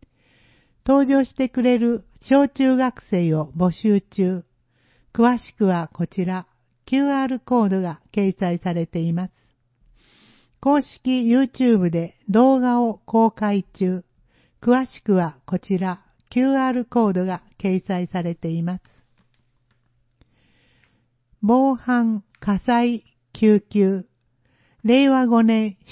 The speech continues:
七月分。街頭犯罪一件。内訳、万引き一件。不審者情報一件。火災ゼロ件。火災案内電話、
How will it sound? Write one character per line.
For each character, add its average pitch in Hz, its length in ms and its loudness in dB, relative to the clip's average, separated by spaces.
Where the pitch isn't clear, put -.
七 254 160 0
月 233 320 -2
分。 185 340 -4
街 254 280 0
頭 269 260 2
犯 226 300 2
罪 160 400 -2
一 240 160 -2
件。 156 320 -4
内 226 300 2
訳、 208 520 0
万 226 340 2
引 226 120 4
き 220 220 -4
一 226 180 -4
件。 147 300 -6
不 - 160 -2
審 285 280 2
者 269 240 0
情 240 240 4
報 156 480 -2
一 233 180 -4
件。 151 340 -6
火 220 180 -2
災 254 480 0
ゼ 208 180 0
ロ 240 140 2
件。 160 440 -6
火 226 140 0
災 285 360 2
案 254 340 4
内 240 260 2
電 208 300 2
話、 156 220 -6